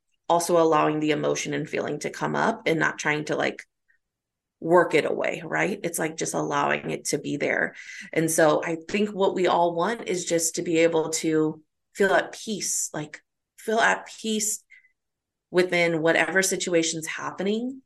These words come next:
And I think also the reframing of, "I have to work harder to make it look more perfect," to just being okay with being exactly how it is, but also our desire for it to be different.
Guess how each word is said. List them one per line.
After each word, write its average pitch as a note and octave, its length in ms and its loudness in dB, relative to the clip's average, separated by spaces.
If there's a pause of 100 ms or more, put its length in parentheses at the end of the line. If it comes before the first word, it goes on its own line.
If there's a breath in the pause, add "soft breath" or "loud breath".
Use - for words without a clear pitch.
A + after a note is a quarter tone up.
(2000)
And E3+ 320 4
I D#3 80 4
think E3+ 400 -6
also E3 400 0
the E3 120 0
reframing E3 920 0
of, D3 340 2
"I D#3 80 0
have D#3 280 -6
to D#3+ 80 0
work D3 240 0
harder D#3+ 420 2
to D#3 140 -4
make D3+ 160 -2
it C#3+ 120 0
look D3+ 180 -4
more C#3+ 240 -6
perfect," D#3 840 -4 (1800)
to D#3 220 4
just D#3+ 360 0
being D#3 220 -2
okay D3+ 460 0
with D3+ 180 -2
being D3 240 0
exactly D#3 560 0
how D3+ 220 2
it D3+ 100 0
is, D#3+ 320 2
but E3 160 0
also D#3 300 0
our D3 120 0
desire D3 380 0
for D3+ 140 -4
it - 100 -6
to - 80 -10
be D3 160 -8
different. F#3+ 520 -2